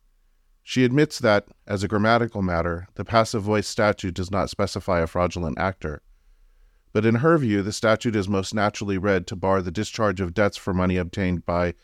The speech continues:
the debtor's fraud. To illustrate, she offers the sentence, "Jane's clerkship was obtained through hard work." According to Bartenwerfer, an ordinary English speaker would understand this sentence to mean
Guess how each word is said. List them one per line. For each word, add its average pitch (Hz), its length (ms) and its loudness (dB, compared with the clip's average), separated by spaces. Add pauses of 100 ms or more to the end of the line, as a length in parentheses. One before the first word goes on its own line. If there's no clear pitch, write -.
(200)
the 107 100 0
debtor's 123 400 4
fraud. 71 460 -4 (1080)
To 143 80 2
illustrate, 135 540 4
she 117 100 0
offers 104 380 2
the 95 100 -8
sentence, 98 560 -2 (580)
"Jane's 147 300 2
clerkship 135 540 0
was 110 120 -2
obtained 113 440 0
through 107 180 -4
hard 92 300 0
work." - 340 -4 (800)
According 123 400 2
to 113 80 0
Bartenwerfer, 98 720 2
an 95 160 -2
ordinary 113 480 2
English 107 280 0
speaker 117 340 0
would 92 160 -2
understand 104 500 0
this 95 140 -2
sentence 107 400 -4
to - 80 -8
mean 104 380 2